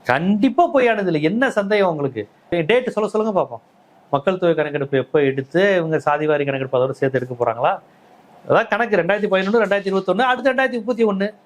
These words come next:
அப்படின்ட்டு போயிருவாங்க. ரெண்டாயிரத்தி முப்பத்தொன்னுக்குள்ள என்ன நடக்குதுன்னு யாருக்குமே தெரியாது.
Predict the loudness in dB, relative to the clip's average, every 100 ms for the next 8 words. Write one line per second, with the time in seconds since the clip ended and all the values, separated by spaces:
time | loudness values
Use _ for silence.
0 | _ -2 -2 -2 0 2 0 -6 _ -4
1 | -2 -2 -2 -2 -2 0 0 0 0 -2
2 | -2 -4 -2 -2 -2 -6 -10 -6 -6